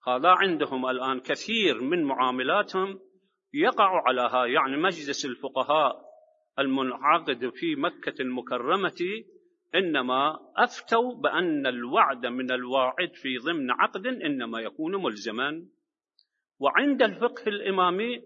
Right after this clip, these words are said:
ليس الوعد بملزم، الوعد لا يكون ملزما أبدا، إنما يلزم فيما إذا كان في عقد لازم أو كان في مورد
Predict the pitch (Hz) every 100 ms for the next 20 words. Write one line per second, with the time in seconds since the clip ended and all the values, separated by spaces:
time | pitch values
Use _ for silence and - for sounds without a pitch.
0 | - 151 170 127 135 120 170 185 165 120
1 | 110 101 117 120 139 156 - _ - 131
2 | 117 110 143 233 214 208 247 254 143 117
3 | 127 117 113 113 110 120 120 117 - -
4 | 110 120 123 - _ _ _ _ _ _
5 | _ - 262 370 311 269 240 220 226 202
6 | 185 226 202 175 151 139 131 139 127 180
7 | 196 190 - 123 123 175 - 175 190 170
8 | 143 214 165 123 113 101 - - _ _
9 | _ _ _ _ _ - 226 277 277 208
10 | 277 269 247 226 247 - - 143 135 156
11 | 233 240 226 202 214 214